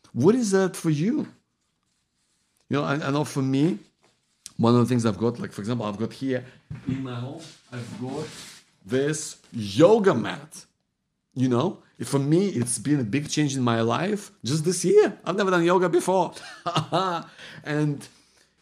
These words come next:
it's really helped me to not only feel better in terms of, like, my back pain, but it's also helped me to just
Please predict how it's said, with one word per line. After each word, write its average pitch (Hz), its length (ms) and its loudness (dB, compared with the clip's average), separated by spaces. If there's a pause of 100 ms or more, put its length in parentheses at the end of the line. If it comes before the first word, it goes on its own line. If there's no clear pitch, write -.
(140)
it's 135 200 -6
really 151 220 0
helped 147 200 -4
me 147 180 -4
to 120 420 -4 (880)
not 127 140 -8
only 131 240 -8
feel 120 640 -8 (600)
better 101 340 -2
in 135 140 -2
terms 107 180 -2
of, 95 120 -8
like, 101 200 -6
my 98 180 -4
back 98 540 -2
pain, 139 520 8 (500)
but 156 100 0
it's 160 140 -2
also 240 220 -4
helped 175 320 -8
me 180 160 -4
to 160 400 -4 (400)
just 156 680 -2